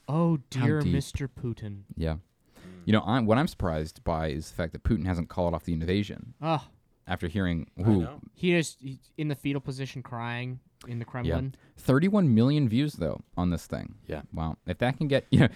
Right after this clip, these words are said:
Speaker 2: if, if this can get thirty-one million views, how many can our troops get? <laughs> You know?
Speaker 1: <laughs> I'm curious to see what the comments are.
Speaker 2: It kinda got ratioed. Ninety-five thousand likes and thirty-one million views.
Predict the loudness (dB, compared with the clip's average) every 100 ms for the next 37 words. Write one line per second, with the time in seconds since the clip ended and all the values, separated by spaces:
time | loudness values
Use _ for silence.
0 | 0 2 2 2 2 4 4 2 4 4
1 | 6 6 6 6 8 6 6 6 6 8
2 | 6 6 4 6 4 4 2 2 0 -6
3 | -6 -8 -12 -8 -2 0 -2 _ -2 -2
4 | -4 _ -10 -10 -10 -8 -6 -4 -2 -2
5 | -4 -8 -8 -8 -10 -8 -8 -4 0 2
6 | 4 2 2 2 2 0 0 4 4 4
7 | 2 2 2 2 2 2 2 0 -2 2
8 | 4 4 4 4 2 2 -2 -2